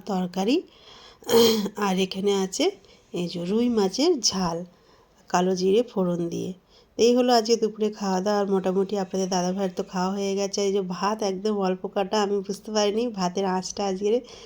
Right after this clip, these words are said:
যেহেতু তিনজনে খায়, এখন ভাসুরের ছেলেও খায়। তা যাই হোক, আবার এই যে ভাত বসিয়েছি, একবার দুবারের ভাত ফের বসিয়ে দিয়েছি।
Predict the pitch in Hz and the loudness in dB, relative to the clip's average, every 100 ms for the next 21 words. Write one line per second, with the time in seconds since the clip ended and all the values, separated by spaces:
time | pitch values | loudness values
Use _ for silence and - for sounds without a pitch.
0 | - - 208 196 214 208 - 233 220 220 | -16 2 4 4 2 -4 -4 -4 0 2
1 | 220 220 196 185 185 185 190 190 190 185 | 2 2 -2 -2 -2 -2 0 0 0 -2
2 | 180 190 190 - 202 202 202 190 220 294 | -2 -2 -2 -4 -4 -4 -4 -4 -6 -6
3 | - - - 220 214 226 185 185 208 214 | -20 -20 -4 0 2 2 4 2 4 4
4 | 214 196 196 175 185 180 208 190 220 220 | 4 4 0 0 -2 0 -4 -2 -4 0
5 | 233 214 214 180 190 190 196 196 202 - | 0 2 -2 0 0 2 0 -2 -6 -4
6 | 214 202 196 - 208 220 220 | -4 -4 -4 -4 -4 -6 -4